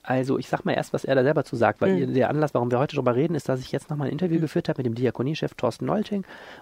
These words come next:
Speaker 1: und dem beteiligten Pastor, ähm, Hartmut Wölk und eben dem besagten Imam As-, Asma Ujkanovic, ähm, die jetzt mal bereit waren, zu dritt erstmalig ein Interview zu geben.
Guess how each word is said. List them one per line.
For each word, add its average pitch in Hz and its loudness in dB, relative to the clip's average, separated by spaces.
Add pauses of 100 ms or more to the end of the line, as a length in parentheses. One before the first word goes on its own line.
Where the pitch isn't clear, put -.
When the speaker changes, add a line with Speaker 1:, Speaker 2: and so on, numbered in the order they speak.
Speaker 1:
und 143 0
dem 131 0
beteiligten 113 -2
Pastor, 135 0
ähm, 113 -2 (100)
Hartmut 117 -2
Wölk 170 2
und 143 -4
eben 123 -2
dem 113 -2
besagten 113 -2
Imam 123 -2
As-, 123 -6
Asma - -6
Ujkanovic, 175 -2 (480)
ähm, 131 -4
die 127 -2
jetzt 123 0
mal 127 2
bereit 123 0
waren, 120 2
zu 113 -2
dritt 123 0
erstmalig 131 0
ein 107 -4
Interview 185 2
zu 156 -4
geben. 143 0